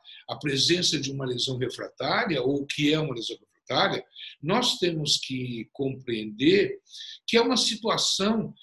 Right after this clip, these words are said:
é, que já tá estabelecida há muito tempo. Entrou muitas bactérias no interior desse canal radicular,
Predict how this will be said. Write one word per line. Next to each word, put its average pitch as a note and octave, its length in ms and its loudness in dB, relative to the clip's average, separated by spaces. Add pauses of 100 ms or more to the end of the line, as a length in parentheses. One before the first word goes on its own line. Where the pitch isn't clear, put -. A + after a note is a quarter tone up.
(140)
é, E3 180 2
que F3+ 200 -2
já G#3 240 2
tá A3 180 2
estabelecida G3 840 2
há F#3+ 40 0
muito A#3 400 0 (120)
tempo. F#3 600 2 (460)
Entrou G3+ 480 2
muitas G3+ 640 2
bactérias E3+ 840 4
no D3 100 -2
interior C#3+ 380 0
desse C3 220 0
canal B2+ 240 -4
radicular, A#2 500 -6